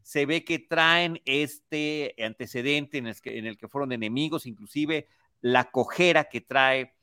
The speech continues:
la, la pierna mala que tiene Zukovsky se la debe a un balazo de James Bond, pero de alguna forma al-, ambos se han perdonado la vida en una especie de respeto profesional, y en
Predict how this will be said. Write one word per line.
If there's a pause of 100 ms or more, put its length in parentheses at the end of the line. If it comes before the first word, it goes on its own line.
(120)
la,
la
pierna
mala
que
tiene
Zukovsky
se
la
debe
a
un
balazo
de
James
Bond, (200)
pero
de
alguna
forma
al-,
ambos
se
han
perdonado
la
vida
en
una
especie
de (240)
respeto
profesional, (300)
y
en